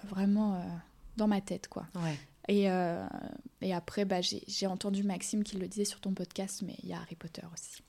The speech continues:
Speaker 2: Oui.
Speaker 1: Parce que c'est mon, comme beaucoup de gens de notre génération, c'est mon premier souvenir au cinéma. Quand je me revois pour la première fois aller au cinéma, c'était devant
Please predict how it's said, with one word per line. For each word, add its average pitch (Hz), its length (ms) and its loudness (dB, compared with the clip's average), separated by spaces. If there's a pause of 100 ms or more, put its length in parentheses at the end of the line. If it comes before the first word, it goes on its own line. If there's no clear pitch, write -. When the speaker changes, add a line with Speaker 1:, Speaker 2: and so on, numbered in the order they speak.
(140)
Speaker 2:
Oui. 190 280 0
Speaker 1:
Parce 208 100 4
que 208 80 8
c'est 185 160 10
mon, 214 300 8 (260)
comme 233 220 10
beaucoup 233 200 6
de 214 60 0
gens 233 300 6 (100)
de 220 80 4
notre 202 220 4
génération, 202 560 2
c'est 214 260 2
mon 190 200 2
premier 208 380 2
souvenir 208 440 0 (340)
au 196 100 2
cinéma. 190 600 0 (320)
Quand 208 100 0
je 208 120 4
me 226 60 8
revois 220 580 4
pour 220 120 0
la 202 80 2
première 214 240 -2
fois 220 120 0
aller 208 100 2
au 202 60 2
cinéma, 202 360 2
c'était 208 220 -4
devant 185 280 -4